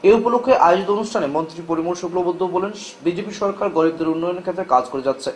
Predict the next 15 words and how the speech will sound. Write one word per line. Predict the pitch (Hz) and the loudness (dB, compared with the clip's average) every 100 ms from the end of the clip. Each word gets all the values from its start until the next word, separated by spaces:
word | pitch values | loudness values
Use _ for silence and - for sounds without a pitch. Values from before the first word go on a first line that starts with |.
| - | -8
সরাসরি | - 151 156 175 226 - - - - 131 | 0 2 2 0 -4 -10 -20 -20 -20 0
দরিদ্র | 156 175 180 202 | 4 4 6 6
লোকেরা | 196 208 208 | 6 4 2
যাতে | 208 208 - | 2 0 0
ও-, | - - | -4 -8
সুবিধা | - 196 196 196 | -10 -4 4 4
উপভোগ | 180 196 185 | 4 0 -2
করতে | 190 185 202 | -2 -2 0
পারেন, | 175 156 120 117 | 2 2 0 -6
এ | 151 | -4
নিয়ে | 160 | -4
সচেষ্ট | 175 170 - 160 | -4 -6 -4 0
রয়েছে | 139 135 - | 0 0 -2
সরকার। | 151 139 117 - - | 0 2 0 -4 -8
সকলের | - 143 143 | 0 2 2